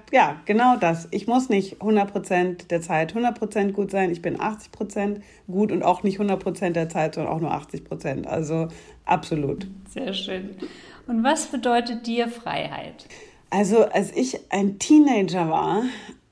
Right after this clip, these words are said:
Speaker 1: konnte ich es kaum erwarten, endlich alle Rechte zu haben. Also es war mir total wichtig. Also ich hatte auch einerseits schon als Teenager das Gefühl, ja,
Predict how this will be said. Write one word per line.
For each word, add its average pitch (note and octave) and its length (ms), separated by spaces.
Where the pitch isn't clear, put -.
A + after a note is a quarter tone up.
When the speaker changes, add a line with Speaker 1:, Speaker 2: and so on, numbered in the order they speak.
Speaker 1:
konnte A3+ 320
ich C4 200
es A3 180
kaum A#3 420
erwarten, G3 920
endlich G#3 640
alle F3+ 240
Rechte F3 340
zu E3+ 140
haben. D3 200
Also D#3 140
es E3 140
war F3 100
mir A#3 400
total G#3+ 640
wichtig. A3+ 280
Also D#3 120
ich - 80
hatte G3 180
auch - 80
einerseits F#3 480
schon F#3+ 100
als E3 200
Teenager G#3+ 400
das F3+ 120
Gefühl, F#3+ 280
ja, F3+ 420